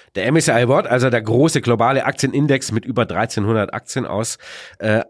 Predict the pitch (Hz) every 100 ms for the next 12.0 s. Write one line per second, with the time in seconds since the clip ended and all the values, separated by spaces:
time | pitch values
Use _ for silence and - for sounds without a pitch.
0 | _ 95 117 135 107 123 117 95 95 127
1 | 151 160 - 110 165 - - 123 131 175
2 | 214 151 127 147 117 101 - 160 - -
3 | - 120 120 135 120 - 117 - - -
4 | 127 - - 110 95 90 87 87 78 -
5 | 90 - - - - - - 98 - 151
6 | 202 127 113 117 - 87 104 117 139 107
7 | 127 123 107 - 117 113 113 107 104 -
8 | 107 95 - - - 90 110 139 127 -
9 | 104 131 - - 110 101 - - 170 131
10 | 107 110 113 - 98 104 - 101 92 -
11 | 92 113 - 92 92 - - 151 -